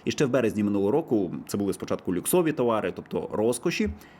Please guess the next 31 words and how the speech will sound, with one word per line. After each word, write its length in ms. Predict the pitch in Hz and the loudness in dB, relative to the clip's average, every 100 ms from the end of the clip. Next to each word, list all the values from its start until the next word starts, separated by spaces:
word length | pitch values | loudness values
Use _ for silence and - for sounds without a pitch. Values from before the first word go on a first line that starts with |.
| - | -6
а 100 | - | -4
тепер 240 | 117 190 | 0 2
от, 200 | 180 - | 2 2
е, 140 | 123 104 | 2 2
цей 180 | - 147 | 2 0
перелік 500 | 120 147 143 - 117 | 2 2 0 0 0
доповнили 880 | 101 117 113 - 160 170 156 151 131 - | 2 2 0 2 2 4 2 2 0 -2
обмеженнями 680 | - 101 117 127 120 117 107 110 | -2 2 0 2 2 4 2 2
іще 420 | 113 - 143 107 | -2 0 0 2
на 160 | 90 90 | 0 0
майже 380 | 107 147 139 | 0 0 -2
три 340 | 139 117 123 135 | -2 0 0 0
сотні 340 | - 120 110 | 0 0 2
позицій. 520 | - 104 104 - - - - - - | 0 0 0 -2 -14 -16 -20 -20 -6
І 80 | 131 | -4
там, 380 | 131 175 208 208 - | 2 2 0 -6 -10
окрім 340 | - 139 139 110 | -2 0 2 0
тих 180 | 101 87 | 0 -2
згаданих 640 | 92 135 123 101 95 90 | -4 0 0 0 -4 -4
вже 200 | 82 101 | -4 -2
мною 220 | 98 98 | 0 0
смартфонів, 560 | - 104 98 175 185 123 | 0 -2 0 -2 0 -2
також 480 | 101 107 - - - | -2 -2 -4 -12 -4
холодильники, 560 | 90 95 175 214 202 175 | -2 2 2 0 0 -2
кондиціонери, 720 | - 95 82 - 104 151 156 | 0 -2 -2 -2 0 0 0
телевізори, 540 | 101 95 131 156 143 - - - - | 0 0 2 2 0 -2 -20 -20 -2
посудомийні 640 | 196 185 139 113 95 85 | 0 2 4 4 2 0
машини, 500 | 58 50 67 175 190 | -4 -6 -4 0 2
принтери, 420 | - 127 165 117 104 | 2 0 0 0 0
тостери, 460 | 143 170 151 135 - - | 0 0 0 0 -2 -4
пилосмоки 720 | 127 110 - 151 190 156 156 | 0 2 2 0 2 2 2